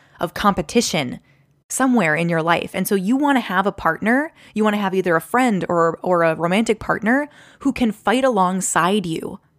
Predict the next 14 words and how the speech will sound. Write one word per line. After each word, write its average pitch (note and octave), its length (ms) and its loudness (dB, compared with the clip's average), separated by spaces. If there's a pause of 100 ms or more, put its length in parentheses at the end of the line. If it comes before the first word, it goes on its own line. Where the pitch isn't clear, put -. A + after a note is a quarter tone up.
(360)
That's G3+ 460 0
what's G#3+ 200 -2
really F#3 300 2
going F3+ 220 0
to F3+ 80 -2
bring E3+ 240 2
you E3+ 140 2
to F3+ 120 0
a E3+ 60 4
place E3+ 340 0
of D3+ 120 -6
thriving. - 800 0 (1300)
And G3 200 -2
so F3 680 -2